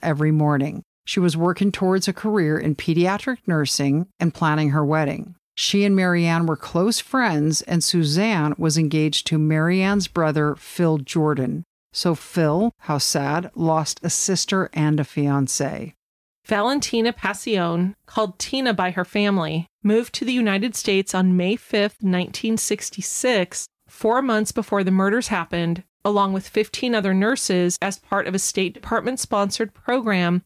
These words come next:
Speaker 2: to help with the nursing shortage in the United States. She was among the top ten nursing students in her graduating class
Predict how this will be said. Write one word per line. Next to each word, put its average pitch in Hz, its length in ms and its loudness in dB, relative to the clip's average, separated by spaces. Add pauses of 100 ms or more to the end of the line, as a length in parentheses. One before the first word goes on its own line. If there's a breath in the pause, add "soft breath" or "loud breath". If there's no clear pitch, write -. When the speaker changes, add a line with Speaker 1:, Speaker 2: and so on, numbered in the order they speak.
Speaker 2:
to - 180 -2
help 202 240 -2
with 214 140 -2
the 185 80 0
nursing 202 380 0
shortage 180 480 0
in 180 120 0
the 185 80 4
United 160 400 0
States. - 640 -4 (280)
She - 280 -2
was 269 140 2
among 247 280 2
the 202 80 2
top - 380 -4
ten 240 280 0
nursing 208 380 0
students 190 460 -2
in 196 100 0
her 185 140 0
graduating 220 580 -2
class 170 500 -4